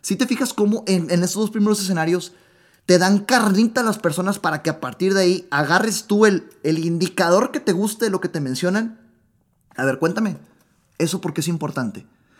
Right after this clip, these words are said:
A ver, háblame un poquito acerca de eso. ¿Por qué ahorita salió?". Y empiezas ahora sí a hacer preguntas y tú tienes el sartén por el mango. Ojo, ojo, siempre con una buena intención que se trata de calificar, hacer las preguntas correctas para que la otra persona,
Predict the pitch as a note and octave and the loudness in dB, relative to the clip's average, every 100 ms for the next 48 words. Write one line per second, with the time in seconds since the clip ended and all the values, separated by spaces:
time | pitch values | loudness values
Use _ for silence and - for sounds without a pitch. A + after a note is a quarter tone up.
0 | - - D#3+ - F3 G3 G3 F#3 F3 F3 | -6 0 0 2 2 4 2 -2 -8 -10
1 | D#3+ E3+ D#3+ C3 - G#2+ _ - C#3+ C#3 | -8 -6 -4 -4 -6 -14 _ -10 -6 -6
2 | - F3 E3+ D#3 E3+ C#3 A2+ - _ _ | -4 -2 -2 -4 -6 -6 -8 -10 _ _
3 | _ _ _ _ _ _ _ - F3+ D#3+ | _ _ _ _ _ _ _ 2 2 6
4 | F#3+ G3 G3+ G#3 G3+ G#3 G3+ G3 F#3+ G3+ | 4 4 4 4 4 4 2 0 2 4
5 | B3 B3 A#3+ A#3 - _ _ _ - C3 | 2 2 -2 -4 -12 _ _ _ -8 -4
6 | D#3 D#3 E3 E3 D#3+ D3+ C3 C#3 C3+ C#3 | -4 -2 -2 0 -4 -4 -6 -6 -4 -4
7 | A#2 A2+ A2 G2+ _ _ _ _ _ _ | -4 -6 -8 -12 _ _ _ _ _ _
8 | _ _ D#3 D#3+ A#2 - _ _ C#3 C#3 | _ _ 0 0 -4 -12 _ _ -4 -4
9 | G#2 - - D3 C3+ C3 D#3 D#3 D3+ D#3+ | -6 -14 -6 -4 -4 -4 -2 -2 -2 -2
10 | D3 C3+ E3+ F3+ E3+ C#3 C3+ C3+ D3 C3+ | -4 -4 -4 -4 -6 -8 -8 -8 -6 -4
11 | B2 B2 E3 E3+ C#3 C#3+ D3 C#3 C3+ C#3+ | -4 -4 -4 -4 -6 -8 -6 -6 -6 -8
12 | C3+ D#3+ D#3 C#3 C3 B2+ C3 C3+ B2 C3 | -6 -6 -8 -10 -8 -6 -8 -10 -10 -6
13 | C#3 C#3 | -6 -8